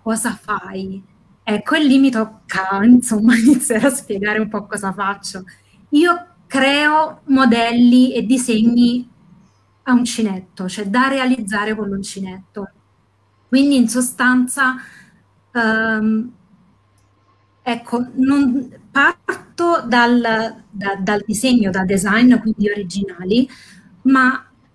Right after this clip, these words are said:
faccio anche l'uncinetto, perché i,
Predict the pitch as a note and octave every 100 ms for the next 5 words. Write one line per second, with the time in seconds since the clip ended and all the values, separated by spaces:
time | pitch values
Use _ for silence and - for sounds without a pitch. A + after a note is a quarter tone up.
0 | _ _ _ _ _ _ _ _ - C4
1 | - - A3+ A#3+ B3+ A3+ G#3+ - G#3 A3+
2 | A3 - G3 G#3 - A3